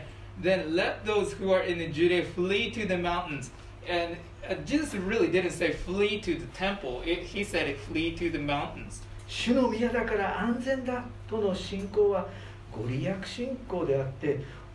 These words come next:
Speaker 2: 多くのユダヤ人たちに災いをもたらすものになっ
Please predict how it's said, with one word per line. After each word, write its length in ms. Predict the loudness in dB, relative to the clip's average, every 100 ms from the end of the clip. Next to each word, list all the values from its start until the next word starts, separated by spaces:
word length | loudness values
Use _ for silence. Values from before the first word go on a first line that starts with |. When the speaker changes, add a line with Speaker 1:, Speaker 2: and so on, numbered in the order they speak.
| -4
Speaker 2:
多 360 | 0 2 2
く 180 | -2 -2
の 140 | 0
ユ 200 | 2 2
ダ 140 | 0 2
ヤ 100 | 0
人 200 | -2 -6
た 120 | -4
ち 100 | -4
に 180 | -4 -4 -6 -10 -16 -10
災 680 | -6 -4 -4 -4 -2 -2 -2
い 40 |
を 60 | -2
も 160 | -2 -4
た 100 | -4
ら 80 |
す 140 | -4 -6
も 120 | -6
の 100 | -6
に 160 | -4
な 80 |
っ 20 | -6